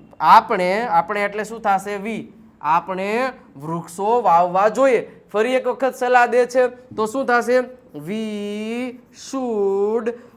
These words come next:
વાવવા એટલે પ્લાન્ટ થાય. We should plant trees. શું થશે? We should plant trees. પરંતુ, but તેઓએ કંઈ રિપ્લાય ન આપ્યો.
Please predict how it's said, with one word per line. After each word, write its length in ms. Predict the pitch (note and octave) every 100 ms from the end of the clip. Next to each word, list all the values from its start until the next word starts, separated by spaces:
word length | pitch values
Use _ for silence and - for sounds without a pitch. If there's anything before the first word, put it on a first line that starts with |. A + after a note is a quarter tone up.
| _ -
વાવવા 540 | E3+ G3+ A3+ B3 A#3+
એટલે 220 | A#3+ B3
પ્લાન્ટ 520 | A#3+ B3+ B3 A#3+ A3
થાય. 180 | A3 D#3+
We 100 | D#3+
should 220 | G3+ A#3+ F3+ -
plant 580 | A#3+ A#3+ A#3 B3 C#4 C#4+ C#4+ - -
trees. 640 | A#3 B3+ C4 C4 B3+ B3 G3 C#3 B2 - -
શું 120 | B3
થશે? 440 | B3 A#3+ A#3+ B3+ C4+ C4+ - -
We 60 | F3
should 380 | F3+ F#3 F3
plant 480 | F3+ F3 G3 A#3+ B3+ C4 - -
trees. 340 | D#4 D#4 A#3 F3+ A#2 - _ _ -
પરંતુ, 800 | A3+ C4+ D#4+ D#4+ D#4 A3+ C#3+ - - D3
but 640 | D#3+ G3+ B3 C#4+ C#4 F3+ D3+ - _ _ -
તેઓએ 500 | F#3+ G#3+ G#3+ G#3 G#3
કંઈ 220 | G#3 G#3
રિપ્લાય 420 | G3 G#3+ A3+ A3+
ન 80 | A#3
આપ્યો. 540 | C4 B3+ A#3+ A#3 G#3+